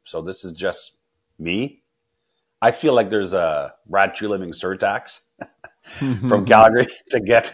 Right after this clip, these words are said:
Speaker 1: Chris
Speaker 2: Yeah.
Speaker 1: Tanev. I, I, I think that that's a trade
Speaker 2: You're not
Speaker 1: that
Speaker 2: losing
Speaker 1: Craig
Speaker 2: that
Speaker 1: Conroy
Speaker 2: trade.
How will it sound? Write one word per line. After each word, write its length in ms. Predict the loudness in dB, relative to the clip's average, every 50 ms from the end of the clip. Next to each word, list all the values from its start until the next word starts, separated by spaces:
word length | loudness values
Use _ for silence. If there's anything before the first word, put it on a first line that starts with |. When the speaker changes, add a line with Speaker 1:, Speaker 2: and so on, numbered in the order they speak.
| -6
Speaker 1:
Chris 200 | 0 0 0 0 2 0
Speaker 2:
Yeah. 180 | 0 2 2
Speaker 1:
Tanev. 280 | 2 2 0 0 0 -2
I, 320 | -2 -2 -2 _ -4 -4
I, 60 | -4 -4 -4 -8
I 40 | -8
think 300 | -6 -6 -8 -6 -4 -2
that 300 | 0 0 0 0 -2 -6
that's 260 | -4 -4 -4 -4 -6 -10
a 80 | -16
trade 240 | -14 -10 -8 -4 -2
Speaker 2:
You're 80 | -2 0
not 180 | 2 2 2 2 2
Speaker 1:
that 20 | 2
Speaker 2:
losing 300 | 4 2 2 2 0 -2 -2
Speaker 1:
Craig 20 |
Speaker 2:
that 180 | 0 0 -2 -2
Speaker 1:
Conroy 160 | -2 -2 0 2 2 2 0
Speaker 2:
trade. 140 | -4 -8 -12